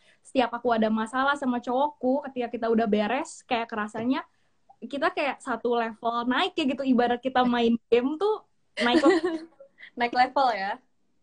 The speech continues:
Speaker 1: Tapi bukan berarti kita harus cari-cari masalah ya. Kalau emang hubungan
Speaker 2: <laughs> Betul, betul.
Speaker 1: aman,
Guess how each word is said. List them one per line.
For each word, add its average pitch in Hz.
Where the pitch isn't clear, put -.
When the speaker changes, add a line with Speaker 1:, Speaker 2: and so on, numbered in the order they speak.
Speaker 1:
Tapi 370
bukan 320
berarti 262
kita 269
harus 262
cari-cari 233
masalah 254
ya. 262
Kalau 240
emang 233
hubungan 226
Speaker 2:
<laughs> 277
Betul, 247
betul. 240
Speaker 1:
aman, 247